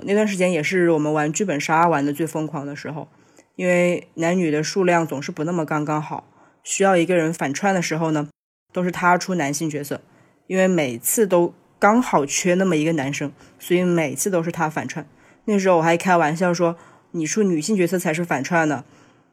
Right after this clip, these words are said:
呃，但是那个时候我并不知道他的性取向，虽然一年多了，我也没有问过，他也没有说过这个话题。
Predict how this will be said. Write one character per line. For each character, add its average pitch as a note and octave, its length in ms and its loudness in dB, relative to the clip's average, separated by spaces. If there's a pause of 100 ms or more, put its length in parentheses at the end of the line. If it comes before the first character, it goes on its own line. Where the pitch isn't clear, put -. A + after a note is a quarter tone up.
(340)
呃， E3 120 0
但 F#3+ 220 0
是 G3 60 0
那 G#3 120 2
个 G3+ 80 2
时 F3+ 140 0
候 E3+ 100 0
我 E3 60 2
并 F#3+ 180 -2
不 F3+ 80 0
知 E3 80 -2
道 E3 120 2
他 E3+ 80 0
的 D#3 100 0
性 F3 180 -4
取 C3 160 -8
向， C3 280 -6 (420)
虽 - 180 -2
然 F3+ 120 2
一 G3 40 2
年 D#3 220 0
多 D#3 240 2
了， D3+ 100 2
我 D3 140 0
也 E3 80 0
没 D#3 120 0
有 D3+ 100 0
问 F3+ 340 0
过， C#3+ 160 -2
他 E3 160 -2
也 E3 80 2
没 D3 100 0
有 D3+ 140 -2
说 D#3+ 140 -6
过 D#3 100 -2
这 E3+ 80 -4
个 E3 80 -2
话 F3 300 2
题。 - 260 -12